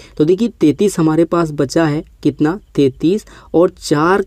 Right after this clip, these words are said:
के द्वारा हमें भरवाना है, बी के द्वारा, ठीक है। तो यहाँ से कितना हो जाएगा? तो चार अट्ठे होता है आपका बत्तीस, अर्थात आठ सही एक बटे चार यहाँ से आपका निकल के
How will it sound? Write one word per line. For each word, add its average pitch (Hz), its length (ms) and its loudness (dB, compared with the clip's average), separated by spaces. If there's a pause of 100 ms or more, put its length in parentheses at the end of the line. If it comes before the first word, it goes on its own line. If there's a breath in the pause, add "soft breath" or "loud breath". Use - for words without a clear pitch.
के 190 140 2
द्वारा 151 380 0
हमें 143 340 -2
भरवाना 131 580 -2
है, 127 260 0
बी 143 220 2
के 147 200 2
द्वारा, 127 380 -4
ठीक 165 140 0
है। 233 120 0 (300 loud breath)
तो 151 60 2
यहाँ 139 180 2
से 180 120 0
कितना 175 200 0
हो 165 100 0
जाएगा? 165 340 0 (580 loud breath)
तो 185 100 4
चार 175 420 2 (100)
अट्ठे - 280 -2
होता 170 300 0
है 170 120 0
आपका 147 320 -2
बत्तीस, 135 500 0
अर्थात 165 400 -4 (120)
आठ 170 300 -2
सही 139 380 -2 (200)
एक 175 340 2
बटे 139 460 0
चार 156 420 -4
यहाँ 139 280 0
से 147 200 -4
आपका 131 300 -6
निकल 131 300 -2
के 156 240 -2